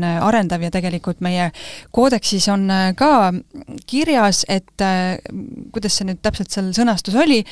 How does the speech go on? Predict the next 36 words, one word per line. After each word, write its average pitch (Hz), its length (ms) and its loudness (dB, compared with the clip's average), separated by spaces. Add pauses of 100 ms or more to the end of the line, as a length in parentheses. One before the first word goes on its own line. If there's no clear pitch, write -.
(220)
aga 202 160 2
ühesõnaga, 190 560 0 (320)
äh, 185 420 -6 (360)
jaga 226 420 2
teadmisi 180 600 0
või, 175 240 -4
või, 175 160 -4 (120)
või 175 220 -6
õpeta 196 320 -4
<laughs> - 20 4
nii-öelda 240 360 4
järglasi. 208 460 0 (400)
Nii 208 100 2
et, 208 160 2
äh, 202 100 2
kindlasti 240 340 2
teadmised, 240 460 4 (120)
äh, 202 340 0
reeglid, 226 480 2 (320)
äh, 196 120 0
ma 208 140 4
arvan 226 260 0
ka 185 280 2
võistlus, 208 640 2
äh, 190 200 0
hirmust 269 460 2
ülesaamine, 180 800 0
et, - 180 -6
äh, 180 180 -2
kui, 208 360 0
kui 226 140 2
sind 208 180 -2
ikkagi 196 240 -2
huvitab 240 360 2
see 202 120 0
mänguala 196 440 0